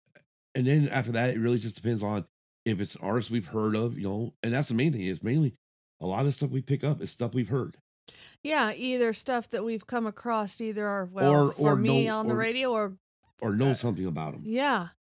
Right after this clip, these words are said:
Speaker 1: You know, it could be, you know, like that Western Underground. Why did I pick it up? Because it was ba-, Chris Ledoux backing band.
Speaker 2: Yeah, it was.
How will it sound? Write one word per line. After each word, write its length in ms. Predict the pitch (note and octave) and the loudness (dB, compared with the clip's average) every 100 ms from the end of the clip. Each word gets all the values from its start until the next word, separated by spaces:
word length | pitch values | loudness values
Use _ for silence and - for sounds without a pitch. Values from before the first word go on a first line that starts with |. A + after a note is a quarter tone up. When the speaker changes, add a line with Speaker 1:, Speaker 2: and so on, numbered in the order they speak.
| _ _ _ - | _ _ _ -6
Speaker 1:
You 80 | G2 | -2
know, 160 | G2+ | -2
it 180 | - A#2+ | -2 -4
could 160 | - A2+ | -2 0
be, 100 | A#2 | 0
you 220 | G#2 B2 | 0 0
know, 120 | G#2+ | 0
like 160 | G#2 F#2+ | -2 -4
that 160 | F#2+ | -4
Western 300 | G2+ A#2 A#2 | -2 -4 -4
Underground. 440 | D#2+ B2 F#2+ E2+ - _ _ _ | -2 0 0 -4 -6 _ _ _
Why 180 | F2+ G#2+ | -4 -2
did 80 | A#2 | -2
I 60 | |
pick 240 | - B2+ B2 | 0 0 0
it 80 | |
up? 160 | A#2 D3 - | -2 -2 -6
Because 420 | G2 - A2+ F2+ - | -8 -2 -2 -2 -4
it 140 | G#2+ | -2
was 140 | - F#2 | -2 -4
ba-, 320 | D#2 G2 - _ | -4 -8 -10 _
Chris 240 | A#2 G#2+ | -8 -6
Ledoux 260 | G2+ A2 A2+ | -4 -2 -2
backing 440 | F2 F2+ F#2 - D#2+ | -2 -4 -4 -4 -6
band. 340 | - - - - | -6 -10 -14 -12
Speaker 2:
Yeah, 220 | - G#3 G3+ | -4 -2 0
it 20 | |
was. 480 | A3 D4 G3+ - | 0 0 -2 -6